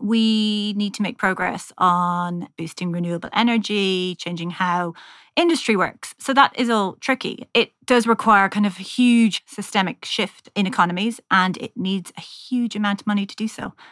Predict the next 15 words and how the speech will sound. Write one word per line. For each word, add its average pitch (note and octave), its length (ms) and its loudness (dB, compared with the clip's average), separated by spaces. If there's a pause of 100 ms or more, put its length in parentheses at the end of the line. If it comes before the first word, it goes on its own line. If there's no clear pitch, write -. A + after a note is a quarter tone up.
(200)
And A3+ 260 6 (460)
at - 160 4 (120)
cop - 280 2
level, D3+ 380 -6
one G3 220 -2
of F#3 80 0
the F3 80 -6
biggest F#3 320 -4
challenges D#3+ 480 -4 (100)
is E3+ 220 -6
that - 460 -2 (140)
many F#3+ 320 4
of F#3 120 -6
the - 100 -12
countries - 880 -2